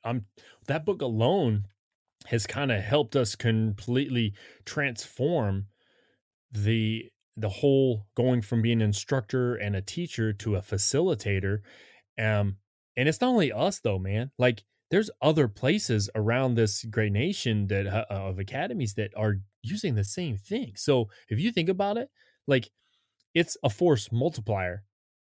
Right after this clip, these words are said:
Think about the bowls, the two bowls that I talk about. What do you lose?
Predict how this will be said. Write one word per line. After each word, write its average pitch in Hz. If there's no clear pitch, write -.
Think 160
about 170
the 139
bowls, 117
the 113
two 151
bowls 127
that 107
I 98
talk 98
about. 92
What 120
do 131
you 185
lose? 117